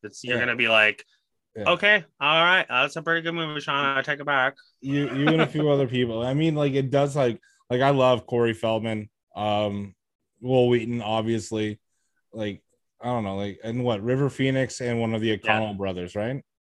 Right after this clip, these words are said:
Speaker 1: Yeah. Yeah.
Speaker 2: Yeah, I'm, I'm
Speaker 1: You got
Speaker 2: down.
Speaker 1: it. You nailed it.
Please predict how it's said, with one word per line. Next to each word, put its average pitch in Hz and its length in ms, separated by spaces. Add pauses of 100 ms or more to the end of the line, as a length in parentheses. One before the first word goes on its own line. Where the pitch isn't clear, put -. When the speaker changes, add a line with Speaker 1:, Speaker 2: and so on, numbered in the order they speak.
(120)
Speaker 1:
Yeah. 117 280 (1000)
Yeah. 135 200
Speaker 2:
Yeah, 160 160
I'm, 147 300
I'm 202 140
Speaker 1:
You 165 60
got 143 260
Speaker 2:
down. 110 100
Speaker 1:
it. 120 60
You 123 100
nailed 117 240
it. 107 100